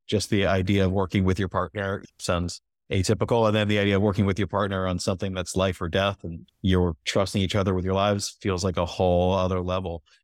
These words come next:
Just as a viewer and as a producer, Fred and Justine are amazing people and fascinating characters and both just trying to push the limits in different ways. And I just find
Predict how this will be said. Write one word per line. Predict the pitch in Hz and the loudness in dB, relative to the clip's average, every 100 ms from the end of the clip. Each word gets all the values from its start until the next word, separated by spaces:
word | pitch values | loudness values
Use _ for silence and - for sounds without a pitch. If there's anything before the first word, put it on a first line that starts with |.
| _ | _
Just | - - | -8 -2
as | 92 85 | -2 -2
a | |
viewer | 85 107 110 110 107 | -4 0 4 4 4
and | 101 87 | 4 2
as | 85 | -2
a | 92 | -4
producer, | - 95 104 117 113 - _ _ _ - | -4 -4 0 2 0 -2 _ _ _ -2
Fred | 95 90 | 0 2
and | 90 | 2
Justine | 85 87 92 92 | 0 -2 -2 -2
are | 90 | -2
amazing | 87 95 90 | 0 0 0
people | 87 110 120 113 101 | 0 0 2 2 0
and | 82 - - _ - | -2 -10 -20 _ -4
fascinating | 92 92 - 98 95 | -2 0 0 0 0
characters | 101 104 110 117 98 | 0 0 2 0 0
and | 85 _ _ _ - | -4 _ _ _ -2
both | 98 90 | -2 0
just | 104 - | -4 -2
trying | 95 | -2
to | 87 | -2
push | 87 95 - | -2 -4 -2
the | 92 | 0
limits | 90 92 90 - | 0 0 -2 -4
in | 104 92 | -4 0
different | 92 90 87 | 0 0 -2
ways. | 90 92 87 | 0 2 0
And | 85 - _ - | -2 -6 _ -10
I | 85 | -8
just | - | -4
find | - 87 | -2 -4